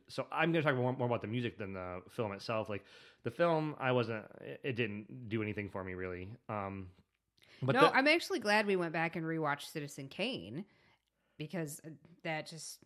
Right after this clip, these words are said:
Speaker 2: reinforced, you know, that's, that's a great movie. But
Speaker 1: Yeah,
Speaker 2: I agree with
Speaker 1: it's
Speaker 2: you,
Speaker 1: way
Speaker 2: Mank
Speaker 1: better
Speaker 2: was
Speaker 1: than
Speaker 2: a
Speaker 1: Mank. <laughs>
Speaker 2: I agree.
Speaker 1: Um, and so the soundtrack I had already purchased before watching the movie, and then we watched the movie,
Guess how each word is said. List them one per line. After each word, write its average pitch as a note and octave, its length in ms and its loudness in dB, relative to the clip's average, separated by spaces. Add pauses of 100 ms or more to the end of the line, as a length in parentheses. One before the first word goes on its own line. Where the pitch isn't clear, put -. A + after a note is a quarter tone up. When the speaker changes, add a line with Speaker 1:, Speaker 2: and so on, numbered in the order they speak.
(160)
Speaker 2:
reinforced, E3 760 -2 (180)
you E3 120 -8
know, C#3+ 100 -6
that's, D#3+ 220 -6
that's G3+ 180 -8
a G3+ 60 -2
great G3 240 2
movie. D3 400 0 (260)
But C3 80 4
Speaker 1:
Yeah, D3 80 6
Speaker 2:
I F#3+ 40 8
agree G3 180 4
with D3 80 8
Speaker 1:
it's B2 80 2
Speaker 2:
you, B2+ 80 4
Speaker 1:
way D3 120 10
Speaker 2:
Mank C3 40 8
Speaker 1:
better B2 140 8
Speaker 2:
was G2+ 100 0
Speaker 1:
than G#2 80 -2
Speaker 2:
a - 40 0
Speaker 1:
Mank. F2+ 480 -4 (140)
<laughs> - 60 -20
Speaker 2:
I F3 60 -8
agree. D#3+ 200 -4
Speaker 1:
Um, C3 520 8 (520)
and C#3+ 180 6
so C3+ 540 8 (1200)
the B2+ 100 0
soundtrack B2+ 580 2
I B2+ 240 6
had B2 240 4
already C3+ 380 4
purchased G#2+ 500 -2
before A#2+ 260 0
watching A2+ 300 0
the G2+ 60 -6
movie, G#2+ 340 -2
and G#2+ 100 -4
then A#2 80 -2
we A#2 80 -2
watched A2+ 240 2
the A2+ 80 -6
movie, A2+ 400 -2